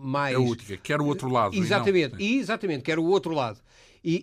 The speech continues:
Speaker 1: e, portanto, que é, que seria o objetivo mais óbvio, porque ele está numa situação difícil de estar encurralado numa península. Ahm, e o que vai acontecer é que, eh, eh, numa, numa determinada noite, ele vai pedir aos seus homens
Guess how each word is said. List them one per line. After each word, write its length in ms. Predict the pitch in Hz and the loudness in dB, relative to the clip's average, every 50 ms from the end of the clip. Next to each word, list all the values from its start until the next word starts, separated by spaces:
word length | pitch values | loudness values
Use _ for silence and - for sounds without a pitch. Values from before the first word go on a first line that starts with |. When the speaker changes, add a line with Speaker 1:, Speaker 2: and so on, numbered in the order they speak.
| 202 | -2
Speaker 1:
e, 40 | 175 | -6
portanto, 360 | 131 185 175 - 214 170 135 | -6 -4 -2 0 0 0 0
que 120 | - 151 143 | -4 -8 -10
é, 20 | |
que 160 | - - 127 | -10 -12 -10
seria 260 | - - 175 160 165 165 | -4 -2 0 2 2 2
o 40 | |
objetivo 480 | 185 196 165 156 196 - 202 214 185 190 | 2 2 2 0 -2 -2 -2 -4 -4 0
mais 280 | 233 254 277 294 214 233 | 2 2 2 2 2 2
óbvio, 460 | 240 240 226 190 196 226 220 196 - _ _ | 0 0 0 -2 -4 -8 -8 -10 -14 _ _
porque 140 | - - 143 | -10 -8 -8
ele 60 | 120 | -6
está 140 | - 139 135 | -4 -2 -2
numa 140 | 139 147 143 | -2 -2 -4
situação 420 | 143 175 151 170 - - 196 180 | -6 -4 -4 -4 -2 0 0 0
difícil 500 | 175 180 - - 208 214 190 - 233 214 | 0 -2 -4 -4 -6 -8 -6 -4 -6 -6
de 60 | 208 | -4
estar 260 | 185 - 202 208 226 226 - | -2 0 0 0 -2 -2 -2
encurralado 640 | 190 180 165 - 175 156 175 180 175 175 190 190 180 | -2 -2 -2 -4 -6 -4 -4 -2 0 0 0 0 -2
numa 160 | 190 202 196 | -4 -4 -6
península. 500 | - - 208 185 170 135 - 151 131 123 - - _ - - - - - - - - _ _ _ | -8 -2 0 0 0 0 0 -6 -8 -8 -10 -16 _ -20 -20 -20 -20 -20 -20 -20 -20 _ _ _
Ahm, 480 | 135 139 139 143 143 139 135 135 135 135 - _ _ _ _ - - _ _ _ | -6 -2 0 0 0 0 -2 -4 -6 -10 -14 _ _ _ _ -20 -20 _ _ _
e 320 | 240 208 226 247 247 240 - _ _ _ _ _ _ _ | -2 -2 0 -2 -2 -6 -14 _ _ _ _ _ _ _
o 160 | 233 165 135 | -6 -6 -6
que 80 | - 151 | -4 -4
vai 240 | 208 247 254 233 | -2 -2 -2 -2
acontecer 480 | 208 - - 202 196 - - 180 170 170 | -4 -4 -2 -4 -4 -2 0 -2 -2 0
é 120 | 165 151 127 | -2 -4 -6
que, 240 | - 135 139 - - | -4 -4 -4 -4 -6
eh, 400 | - 156 143 127 120 117 113 - - | -8 -8 -6 -6 -6 -6 -8 -12 -14
eh, 180 | 151 135 131 | -12 -12 -10
numa, 520 | 127 123 120 127 131 127 123 123 123 123 120 | -8 -6 -6 -6 -4 -4 -4 -4 -6 -6 -6
numa 260 | 123 127 143 147 147 | -4 -4 -2 -2 -2
determinada 540 | - - 147 143 147 135 127 123 123 117 117 | -2 -4 -4 -2 -2 -2 -2 -2 -4 -4 -6
noite, 400 | 117 127 156 214 240 233 - - _ _ _ _ _ - _ _ _ _ _ _ _ - | -4 -2 -2 -2 -2 -6 -12 -20 _ _ _ _ _ -20 _ _ _ _ _ _ _ -4
ele 200 | 160 147 143 127 | -2 -2 -2 0
vai 200 | 117 175 185 170 | 0 0 0 0
pedir 500 | 123 - - 165 131 139 202 226 220 175 | 0 -4 -6 -8 -6 -4 -4 -2 -2 -2
aos 280 | 170 143 147 143 - - | -2 -4 -4 -6 -4 -2
seus 240 | 180 170 147 123 160 | 0 0 0 0 0
homens 580 | 175 160 143 123 117 107 104 98 - - - | 2 2 2 0 -2 -6 -10 -12 -16 -20 -20